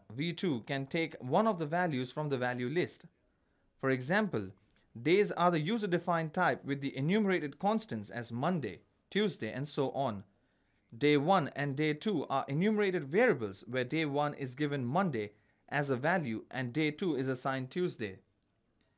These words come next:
The compiler automatically assigns digits zero, one, and so on to the enumeration constants automatically. We can change the assignment of digits by explicitly mentioning changing it.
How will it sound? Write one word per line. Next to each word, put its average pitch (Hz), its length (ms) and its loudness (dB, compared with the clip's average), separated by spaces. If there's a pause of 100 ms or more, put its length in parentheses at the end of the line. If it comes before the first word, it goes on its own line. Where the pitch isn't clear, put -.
(400)
The 127 80 -2
compiler 160 600 2
automatically 196 600 2
assigns 151 420 0
digits 139 500 -4
zero, 156 340 2
one, 123 460 0
and 147 160 -2
so 185 220 0
on 135 320 0
to 147 80 -4
the 139 140 -2
enumeration 165 680 0
constants 202 560 -2
automatically. 120 680 -4 (760)
We 131 80 -4
can 139 180 0
change 190 300 0
the 170 100 -2
assignment 214 520 2
of 139 100 -4
digits 135 320 -2
by 135 160 0
explicitly 175 580 -6
mentioning 139 520 -2
changing 127 400 -4
it. 110 240 -6